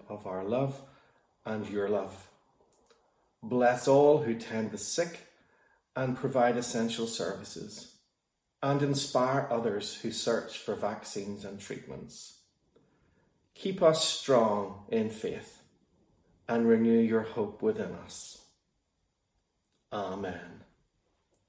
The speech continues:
And we remain in an attitude of prayer as we, uh, go into our intercessions. And, uh, the response to "Lord, in your mercy" is, "Hear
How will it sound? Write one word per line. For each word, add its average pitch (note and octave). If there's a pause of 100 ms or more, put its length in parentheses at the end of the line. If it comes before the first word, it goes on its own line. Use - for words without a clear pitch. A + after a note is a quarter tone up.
(560)
And A2
we A#2+
remain C#3
in C3
an A2+
attitude A#2
of -
prayer A#2+
as A2
we, A2+ (480)
uh, G#2
go G#2+
into G#2+
our F#2
intercessions. D3+ (640)
And, B2+
uh, B2 (240)
the B2+
response A#2+
to -
"Lord, G#2
in G2
your F#2+
mercy" F2+ (180)
is, F#2 (320)
"Hear F#2